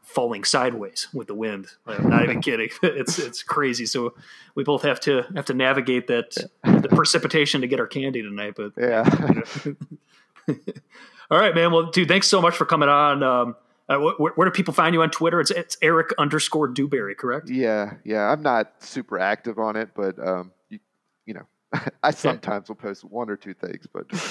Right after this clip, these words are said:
Speaker 1: Yeah, no, just people know.
Speaker 2: but that, that's right. Yeah.
Speaker 1: Cool,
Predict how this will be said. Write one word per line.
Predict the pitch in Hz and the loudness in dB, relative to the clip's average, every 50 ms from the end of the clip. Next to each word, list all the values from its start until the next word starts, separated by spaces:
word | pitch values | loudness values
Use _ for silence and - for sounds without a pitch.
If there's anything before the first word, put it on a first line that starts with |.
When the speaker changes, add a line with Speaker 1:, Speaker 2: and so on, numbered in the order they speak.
| - - - _ - | -12 -14 -16 _ -6
Speaker 1:
Yeah, | 135 170 185 - | -6 -6 -6 -6
no, | - 139 170 175 | -4 -4 -4 -2
just | 143 123 - - _ _ _ _ _ - | -2 -4 -6 -8 _ _ _ _ _ -8
people | - 131 - 135 | -6 -4 -2 -2
know. | 127 139 143 135 | -2 0 0 0
Speaker 2:
but | 143 - | -2 0
that, | - 147 - - _ - | 0 -2 -2 -2 _ -2
that's | - 117 - - | -2 -2 -2 -2
right. | - 90 90 90 - - | -4 -4 -4 -4 -4 -2
Yeah. | 104 92 95 107 _ _ _ _ _ _ _ _ _ _ _ _ - | -2 -2 -2 -4 _ _ _ _ _ _ _ _ _ _ _ _ -6
Speaker 1:
Cool, | - 131 147 170 - - | -4 -2 -2 -2 -4 -10